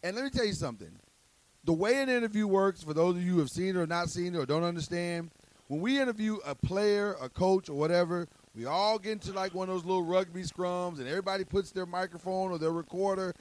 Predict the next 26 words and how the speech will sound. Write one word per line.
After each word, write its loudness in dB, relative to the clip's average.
or -2
their 2
phone -2
out -2
there -4
to -2
record 0
what 0
he's -6
saying, -6
and -2
we're -4
all 0
not -2
even -4
in-, -2
we're -4
inches -2
away 4
from -6
each -6
other, -6
breathing 2
on 2
each -4
other, -4